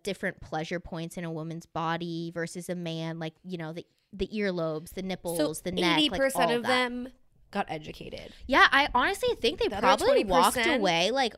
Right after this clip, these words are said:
Speaker 1: way more knowledgeable than they, they probably learned. They were like, "Oh, wait, like, the clit isn't the fucking right thigh. Like, I've been doing it wrong for ten years. Like, thank
Speaker 2: <laughs>
Speaker 1: God I now know." You know what I mean? Like,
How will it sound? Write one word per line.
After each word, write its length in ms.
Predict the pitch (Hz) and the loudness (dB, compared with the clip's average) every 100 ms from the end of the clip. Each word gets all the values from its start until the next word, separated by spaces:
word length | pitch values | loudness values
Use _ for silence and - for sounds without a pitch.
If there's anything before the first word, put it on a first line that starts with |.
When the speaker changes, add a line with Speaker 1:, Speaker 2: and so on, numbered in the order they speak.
| - | -12
Speaker 1:
way 600 | 185 185 185 180 180 185 | -12 -8 -2 0 0 0
more 280 | 196 175 175 | -2 -4 -4
knowledgeable 600 | 175 156 151 185 190 202 | -4 -4 -6 -6 -4 -2
than 160 | 196 180 | -2 -6
they, 80 | - | -4
they 100 | 196 | -4
probably 260 | 196 359 294 | -2 0 0
learned. 360 | 165 185 190 | -2 -2 0
They 80 | 190 | 0
were 60 | 185 | 2
like, 140 | 170 - | -2 0
"Oh, 80 | - | 2
wait, 560 | 214 175 170 180 139 - | 2 2 0 0 -2 -2
like, 260 | 180 170 - _ _ _ | -2 -2 -10 _ _ _
the 80 | - | -8
clit 360 | 196 - 180 214 | -8 -2 -2 0
isn't 380 | 139 175 185 196 | -2 -4 -6 -6
the 80 | 175 | -6
fucking 340 | 190 180 175 | -6 -6 -6
right 260 | 160 156 - | -4 -4 -4
thigh. 520 | - 120 123 160 208 | -6 -4 -2 -2 -2
Like, 160 | 202 165 | -2 -2
I've 120 | 175 | -2
been 120 | 185 | -4
doing 200 | 170 170 | -4 -2
it 160 | - - | -2 -2
wrong 280 | 151 185 | -2 -2
for 140 | 453 427 | 0 0
ten 260 | - 190 | 0 0
years. 340 | 170 175 254 - | 0 0 0 4
Like, 260 | 214 202 | 4 4
thank 220 | 190 214 226 | 4 4 4
Speaker 2:
<laughs> 0 | |
Speaker 1:
God 220 | 220 247 | 4 4
I 120 | 196 | 4
now 240 | 202 214 233 | 2 2 2
know." 340 | 262 156 110 | 0 0 -2
You 120 | 196 | -4
know 80 | 208 | -2
what 80 | 214 | 0
I 80 | 185 | -2
mean? 180 | 175 208 | -4 -4
Like, 260 | 180 - | -4 -6